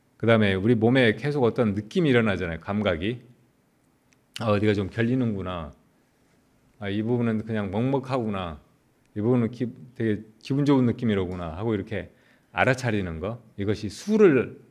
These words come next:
알아차림이에요. 그다음에 우리가 계속 그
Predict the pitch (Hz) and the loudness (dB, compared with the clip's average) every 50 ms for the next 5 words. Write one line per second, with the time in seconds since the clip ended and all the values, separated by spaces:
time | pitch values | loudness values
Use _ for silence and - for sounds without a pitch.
0 | _ _ - 95 101 104 98 - 95 85 80 76 73 73 71 69 73 - _ _ | _ _ 0 2 2 2 2 -2 -6 -6 -6 -8 -10 -12 -14 -16 -18 -20 _ _
1 | _ _ _ _ _ _ _ _ _ _ _ _ _ _ _ _ _ _ _ _ | _ _ _ _ _ _ _ _ _ _ _ _ _ _ _ _ _ _ _ _
2 | _ _ _ _ _ _ _ _ _ _ _ _ _ _ - 123 123 120 110 98 | _ _ _ _ _ _ _ _ _ _ _ _ _ _ 2 6 6 6 6 4
3 | - - - - - _ _ _ _ _ _ _ _ _ _ _ _ _ _ - | 2 -2 -12 -18 -20 _ _ _ _ _ _ _ _ _ _ _ _ _ _ -20
4 | - - 123 120 120 117 120 110 - - - 135 131 131 160 160 - - - - | -12 -6 -2 0 2 2 2 2 0 -2 -4 -2 0 2 0 0 -2 -6 -18 -12
5 | - - 123 117 113 107 101 98 98 95 90 - | -2 2 4 4 6 6 6 4 4 2 -2 -8